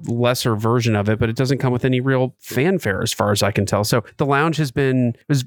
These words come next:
it was quite busy at one point on our first sailing. It has been overall far less busy on this sailing from what I can tell. And so I, I don't know. I think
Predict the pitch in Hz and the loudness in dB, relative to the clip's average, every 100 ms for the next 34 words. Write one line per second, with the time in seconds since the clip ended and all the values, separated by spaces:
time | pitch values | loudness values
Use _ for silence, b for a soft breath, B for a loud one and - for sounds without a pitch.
0 | - 156 135 - - 185 175 160 143 147 | -2 -2 -2 -4 -2 -2 -2 -2 0 0
1 | 135 117 139 143 - 143 135 117 107 101 | 0 0 0 -2 -2 -2 0 0 0 -2
2 | - 135 - - 117 110 113 113 110 - | 0 -2 0 -2 0 2 2 0 -2 -6
3 | - 123 131 123 123 - 139 123 120 117 | -2 0 0 0 -2 0 0 0 2 2
4 | 113 117 - - 139 135 127 113 104 - | 2 0 -4 -4 0 2 2 0 -2 -2
5 | 110 104 101 101 101 104 - 110 104 104 | 0 2 2 2 0 -4 -2 0 2 2
6 | 104 104 113 107 - 107 101 98 - 104 | 0 0 -2 0 0 2 2 0 0 0
7 | 101 98 104 95 101 98 101 104 113 104 | 2 0 -2 0 2 2 2 0 0 0
8 | 101 117 104 92 117 123 120 107 101 110 | 0 0 0 0 -2 0 0 2 0 0
9 | 113 104 | 0 0